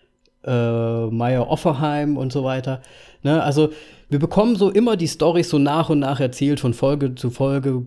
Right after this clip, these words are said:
bekommen wir so ein bisschen erzählt, warum sind die überhaupt auf der Jagd, was wurde denen Böses angetan. Und das fand ich eigentlich auch ein echt gutes Element in dieser Serie, dass man halt immer noch mal so diese Rückblicke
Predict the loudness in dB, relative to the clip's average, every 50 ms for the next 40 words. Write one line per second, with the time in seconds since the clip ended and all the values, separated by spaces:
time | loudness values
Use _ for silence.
0 | -10 -14 -8 -4 -2 0 2 2 2 0 0 -2 -2 -2 -2 -2 -2 -2 -4 -2
1 | 0 -2 0 2 4 4 4 4 4 2 2 2 2 0 0 0 -2 -4 -4 -6
2 | -8 -8 -6 -6 -6 -6 -6 -8 -8 -6 -4 -4 -4 -2 0 0 0 2 0 0
3 | -2 -2 0 0 0 0 0 -2 -2 -2 -4 -6 -4 -4 -4 -2 -2 -4 -6 -6
4 | -8 -8 -6 -6 -6 -6 -6 -4 -2 -2 0 -2 -2 -4 -6 -6 -4 -4 -6 -6
5 | -8 -8 -8 -8 -8 -10 -12 -8 -8 -8 -8 -8 -10 -6 -6 -6 -6 -8 -14 -20
6 | -20 _ _ _ _ _ _ _ _ _ _ -12 -6 -2 0 0 2 2 0 0
7 | 2 2 2 2 2 2 2 2 0 0 0 -2 -2 -2 -2 -2 -2 -2 -2 -4
8 | -6 -6 -6 -8 -8 -8 -8 -6 -4 -4 -2 0 0 0 0 0 0 0 0 0
9 | -2 -2 -2 -2 -2 -4 -4 -2 -2 -2 -2 -2 -2 -2 -2 0 0 0 0 0
10 | 0 -2 -2 -4 -6 -2 -2 -2 -2 -2 -2 -4 -4 -6